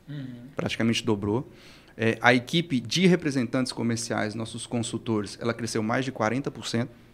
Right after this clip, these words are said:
Speaker 1: Uhum.
Speaker 2: nesses últimos quatro anos. É, é, e isso é fruto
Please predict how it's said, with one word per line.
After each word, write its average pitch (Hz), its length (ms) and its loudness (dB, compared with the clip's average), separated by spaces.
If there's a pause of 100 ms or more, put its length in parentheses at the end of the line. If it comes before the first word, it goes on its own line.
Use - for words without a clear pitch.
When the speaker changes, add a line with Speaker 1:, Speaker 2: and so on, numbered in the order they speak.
(500)
Speaker 1:
Uhum. 120 360 -8
Speaker 2:
nesses 104 360 0
últimos 110 500 -6 (360)
quatro 107 400 -2
anos. 117 420 -4 (380)
É, 107 680 -2
é, - 60 -10
e 123 220 0
isso 151 200 2
é 127 60 2
fruto 139 580 2